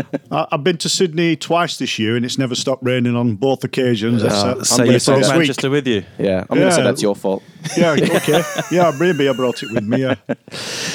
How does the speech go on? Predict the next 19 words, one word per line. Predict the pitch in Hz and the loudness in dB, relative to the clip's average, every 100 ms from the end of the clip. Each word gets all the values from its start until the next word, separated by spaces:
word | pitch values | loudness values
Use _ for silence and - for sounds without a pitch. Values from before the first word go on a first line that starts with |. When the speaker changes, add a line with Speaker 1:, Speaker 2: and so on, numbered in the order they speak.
| - | -2
Speaker 3:
So | - 196 202 - _ - _ | 0 2 0 -6 _ -20 _
tell | - 202 | -2 -2
us | - | -2
what | 165 | -2
you're | 170 | -2
doing | 160 160 156 | 0 0 0
in | 147 | -2
Sydney. | 185 233 165 - | -2 0 -2 -2
You're | - 117 | -2 0
here | 127 127 | 2 0
for | 123 135 123 120 123 | 0 0 2 2 0
Speaker 1:
So | - 156 | 0 0
I'm | 151 | 2
Speaker 3:
conference | 175 175 | 2 2
Speaker 1:
here | 165 | 4
Speaker 3:
and, | 156 - | 2 0
yeah. | |
Speaker 1:
assisting | 185 165 151 - 147 135 120 | -2 -2 -2 0 2 2 -2
Costec, | - 127 - 196 196 | -4 -4 -2 -2 -2